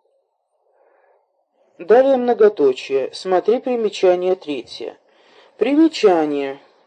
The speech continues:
первое. Толстой писал отчёт об употреблении пожертвованных денег за время с двенадцатого апреля по двадцатое июля тысяча восемьсот девяносто второго года, том двадцать девятый. Второе, смотри письмо двести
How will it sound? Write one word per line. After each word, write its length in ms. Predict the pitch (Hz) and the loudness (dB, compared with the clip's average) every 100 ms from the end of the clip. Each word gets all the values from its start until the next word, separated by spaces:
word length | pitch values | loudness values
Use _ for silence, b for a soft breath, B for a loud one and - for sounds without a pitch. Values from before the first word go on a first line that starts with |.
| - | -6
первое. 460 | 185 170 139 131 123 | 2 2 2 0 2
Толстой 500 | 185 190 - 311 302 | 2 0 -2 -2 0
писал 600 | 214 - 220 226 240 b b b b | -4 0 2 2 0 b b b b
отчёт 500 | - 190 - 277 277 226 | -2 -2 0 -4 0 0
об 140 | 220 | 0
употреблении 840 | 214 214 196 185 180 233 233 226 | 0 0 0 -2 0 -2 -2 -2
пожертвованных 840 | 214 190 185 226 214 208 196 170 147 | 0 0 4 2 2 -2 0 -4 -4
денег 480 | 190 214 226 226 b b b b b b | -2 0 -2 -8 b b b b b b
за 260 | 160 196 | 2 4
время 380 | 185 233 269 262 | 4 0 0 -2
с 40 | 214 | -2
двенадцатого 540 | 208 220 220 - 190 | -2 0 -2 2 2
апреля 340 | 170 233 240 | 2 0 -2
по 140 | 220 202 | 0 2
двадцатое 580 | 185 180 220 214 226 240 | 4 2 4 2 2 -4
июля 300 | 226 196 160 | 0 2 0
тысяча 380 | 202 190 190 196 | -2 -8 -6 -4
восемьсот 480 | 185 190 - 214 | -4 -4 0 0
девяносто 420 | 190 190 185 - 180 | 0 -4 -4 -6 -6
второго 460 | - 175 170 151 | 0 2 2 -4
года, 300 | 156 240 247 | -4 -2 -2
том 240 | 226 202 196 | 0 0 2
двадцать 400 | 180 170 185 160 | 2 0 -4 -2
девятый. 640 | 190 160 123 117 - - b b b b | 0 2 2 0 -8 -16 b b b b
Второе, 520 | _ - 311 269 233 220 | _ 0 2 4 4 2
смотри 540 | - 214 208 240 254 | 2 2 2 -2 -6
письмо 380 | 214 - 208 202 | -6 -6 -4 -4
двести 600 | 185 196 190 180 170 | -2 -2 -2 -4 -6